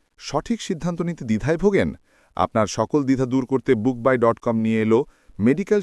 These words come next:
শিক্ষার্থীদের সবচেয়ে আস্থার বই, প্রফেসর আবিদ হোসেন মোল্লায়ের Step on to Pediatrics। Step on to Pediatrics যেভাবে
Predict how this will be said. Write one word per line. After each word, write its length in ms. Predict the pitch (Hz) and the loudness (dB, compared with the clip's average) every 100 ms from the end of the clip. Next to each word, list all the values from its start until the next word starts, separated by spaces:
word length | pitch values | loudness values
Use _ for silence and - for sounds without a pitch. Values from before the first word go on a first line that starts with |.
| - | -2
শিক্ষার্থীদের 560 | 139 - 147 143 147 131 - | -8 -6 -4 -2 -2 -2 -2
সবচেয়ে 360 | 131 - 127 82 | -4 -4 -2 -2
আস্থার 300 | 98 - 107 80 | -4 -2 -4 -2
বই, 140 | 82 117 - _ _ _ | -2 -4 -8 _ _ _
প্রফেসর 380 | 95 92 98 104 - 117 | -6 -6 -2 -2 0 0
আবিদ 180 | 151 151 | 0 -2
হোসেন 220 | - 151 123 | -6 -2 0
মোল্লায়ের 400 | 120 123 113 107 _ _ - | 2 4 2 0 _ _ -20
Step 240 | - 160 170 | -2 -2 0
on 60 | 165 143 | -2 -2
to 60 | 151 | -2
Pediatrics। 600 | 123 104 82 - 67 - - - _ _ _ - | 0 2 2 0 -12 -12 -18 -20 _ _ _ -18
Step 220 | - 160 202 | -2 2 4
on 60 | 220 208 | 2 0
to 60 | 185 | -2
Pediatrics 580 | 131 98 80 - 127 - - _ 90 | 2 2 2 -2 -4 -6 -18 _ 2
যেভাবে 300 | 131 156 | 2 4